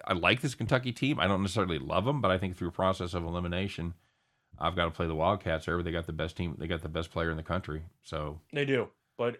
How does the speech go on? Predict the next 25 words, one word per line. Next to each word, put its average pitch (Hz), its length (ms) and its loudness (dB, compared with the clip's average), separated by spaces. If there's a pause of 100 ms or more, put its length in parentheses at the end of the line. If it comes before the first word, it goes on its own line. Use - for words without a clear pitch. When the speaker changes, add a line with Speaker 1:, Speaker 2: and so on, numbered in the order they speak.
Speaker 2:
I 151 120 6
am 202 320 4
curious. 185 440 4
You 147 100 -2
s-, - 220 -6 (120)
I 180 80 2
know 233 120 6
a 202 40 8
lot 180 140 8
of 165 60 -2
teams 165 140 0
don't 143 180 4
have 139 180 2
many 131 540 -2 (460)
big 147 260 2
men. 160 400 4 (720)
U 226 160 4
C 269 160 4
L 214 160 8
A 208 80 8
has 165 100 6
Johnson, 139 560 0 (360)
who's 247 100 2
not 226 220 6
great, 135 480 0